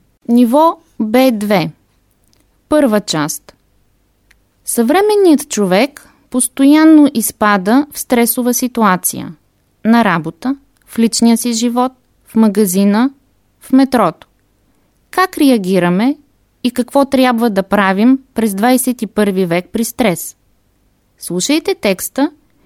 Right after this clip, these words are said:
и изберете само един от посочените отговори. Ще чуете записа два пъти. Отбележете крайните отговори в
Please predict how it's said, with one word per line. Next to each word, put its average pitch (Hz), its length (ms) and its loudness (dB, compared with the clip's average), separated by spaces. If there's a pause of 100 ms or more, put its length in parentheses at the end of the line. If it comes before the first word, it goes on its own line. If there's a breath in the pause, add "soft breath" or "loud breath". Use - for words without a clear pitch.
(220)
и 311 80 -2
изберете 285 800 2
само 349 460 0
един 240 440 4 (120)
от 240 140 -8
посочените 220 800 -2 (120)
отговори. 180 640 -4 (920)
Ще - 240 -8
чуете 311 540 -2
записа 226 680 -2 (120)
два 226 300 0
пъти. - 420 -16 (960)
Отбележете 262 920 0 (140)
крайните 226 600 0 (120)
отговори 185 760 -4 (480)
в 185 140 -4